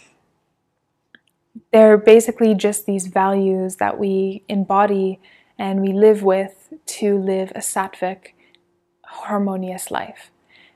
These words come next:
So they're just a way of kind of living more with kindness, living with compassion, living in, in a beautiful way,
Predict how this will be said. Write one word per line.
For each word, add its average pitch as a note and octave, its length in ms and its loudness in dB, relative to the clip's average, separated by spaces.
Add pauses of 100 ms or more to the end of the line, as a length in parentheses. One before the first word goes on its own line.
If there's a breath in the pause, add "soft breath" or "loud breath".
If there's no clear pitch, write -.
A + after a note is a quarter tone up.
So G3+ 160 -2
they're G3+ 140 2
just G#3+ 360 0
a G#3 100 -2
way F#3+ 440 0
of G3 220 -10
kind G#3+ 220 -6
of G3+ 180 -4 (400 soft breath)
living A#3+ 640 2 (240)
more G3+ 760 -2
with G3 240 -8
kindness, F#3 720 -16
living G#3 280 -2
with G#3+ 220 -6
compassion, F#3 960 -10
living G3+ 520 -2 (500 loud breath)
in, G3 800 -6 (120)
in A3 180 -8
a G3+ 60 -6
beautiful G#3+ 580 -4
way, - 320 -14